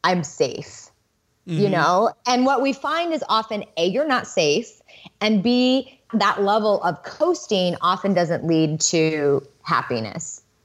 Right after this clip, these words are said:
Speaker 2: Mm.
Speaker 1: long term. And so I think this idea that, you know,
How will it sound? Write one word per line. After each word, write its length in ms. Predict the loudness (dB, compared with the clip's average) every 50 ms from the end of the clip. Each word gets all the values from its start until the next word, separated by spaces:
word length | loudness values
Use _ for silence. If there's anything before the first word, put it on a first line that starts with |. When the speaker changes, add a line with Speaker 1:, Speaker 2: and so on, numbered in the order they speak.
| _ _
Speaker 2:
Mm. 160 | -8 -6 0
Speaker 1:
long 240 | 2 2 2 2 0
term. 240 | -4 -6 -6 -6 -8 _ _ _ _ _ _ _ _ _ _ -20 -20 -20 -20 -4 -2
And 240 | 0 0 0 0 -2
so 300 | -2 -2 0 0 0 0
I 280 | 0 0 0 0 -2 -6 -8
think 440 | -16 -6 -2 -2 0 0 -2 -4 -6 -16 _ _ _ _ -2
this 180 | -2 0 0
idea 440 | 0 0 0 0 0 0 0 0 0
that, 300 | 0 0 0 0 0 0
you 100 | -2 0 0
know, 280 | 2 2 0 0 -2